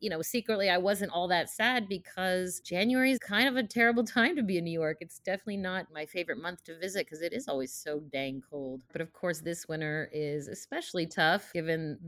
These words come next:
the raging Omicron variant. I read somewhere somebody was re-, referring to it as, like, something you might hear in a Tom Clancy novel or Jack Ryan, you know, The Chronicles of Omicron or something. Honestly, it does sound like some sci-fi adventure that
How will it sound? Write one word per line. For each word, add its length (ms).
the 440
raging 680
Omicron 600
variant. 580
I 120
read 300
somewhere 380
somebody 340
was 300
re-, 120
referring 580
to 220
it 160
as, 160
like, 300
something 280
you 100
might 160
hear 140
in 80
a 60
Tom 340
Clancy 380
novel 500
or 80
Jack 360
Ryan, 400
you 100
know, 160
The 100
Chronicles 520
of 100
Omicron 680
or 100
something. 400
Honestly, 400
it 80
does 240
sound 180
like 160
some 200
sci-fi 580
adventure 720
that 300